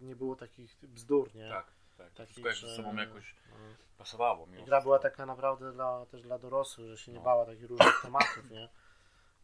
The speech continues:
Speaker 2: Zgadza
Speaker 1: C-,
Speaker 2: się.
Speaker 1: ciężkich, nie? Mm. No to co, też Detroit obstawiasz?
Speaker 2: No. Mimo wszystko.
Speaker 1: No dobra, i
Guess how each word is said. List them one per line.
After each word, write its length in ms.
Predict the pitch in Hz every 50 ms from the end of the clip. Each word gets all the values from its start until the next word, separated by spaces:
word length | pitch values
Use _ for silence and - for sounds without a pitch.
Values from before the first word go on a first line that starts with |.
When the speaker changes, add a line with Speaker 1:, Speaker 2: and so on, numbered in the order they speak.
| _ -
Speaker 2:
Zgadza 200 | - - - - - - -
Speaker 1:
C-, 20 |
Speaker 2:
się. 100 | - -
Speaker 1:
ciężkich, 520 | - 135 135 127 117 - - - 101 104
nie? 120 | 107 110 110 113 120 - - - _ _ _ _
Mm. 360 | - 113 110 110 107 104 104 104 110 _ - - _ _ _ _ _ _ -
No 60 | -
to 100 | - 131
co, 180 | 131 - 139 143
też 200 | 143 147 139 123
Detroit 380 | 123 131 123 - 139 139 139 131
obstawiasz? 560 | 120 - - 120 117 117 120 - - - - _ _ - - _ _ _ - _ _ _ -
Speaker 2:
No. 60 | - - - 113 _ _ _ _ _ _ _ _ _ _ _ _ _ _ _ _ _ 101 101
Mimo 120 | 98 101 92
wszystko. 300 | - - - - - - - - _ _ _ _ _ _ _ _ - _ _ -
Speaker 1:
No 120 | 131 139
dobra, 400 | 135 139 127 113 110 110 107 101 107
i 380 | 127 131 131 135 135 135 135 135